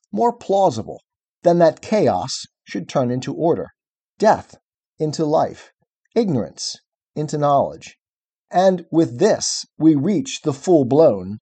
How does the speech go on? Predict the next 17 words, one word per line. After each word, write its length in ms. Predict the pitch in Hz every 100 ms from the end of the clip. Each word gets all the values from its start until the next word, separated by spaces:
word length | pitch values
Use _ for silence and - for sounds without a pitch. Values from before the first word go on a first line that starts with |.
| -
myth. 320 | 123 104 - _ _ _ _ _ _ _ _ _ _ -
It 100 | 185
is 140 | 151
one 180 | 165 233
of 80 | 196
the 60 |
most 280 | 175 170 -
moving 500 | 147 214 117 95 95 -
and 200 | 151 147
satisfying 880 | - 185 208 226 - 170 165 156 135
world 300 | 180 160 110
dramas 580 | 135 151 95 - - -
which 220 | 175 -
have 220 | 160 151 -
ever 380 | 175 113 78 90
been 200 | 113 110
imagined." 580 | 101 101 104 - -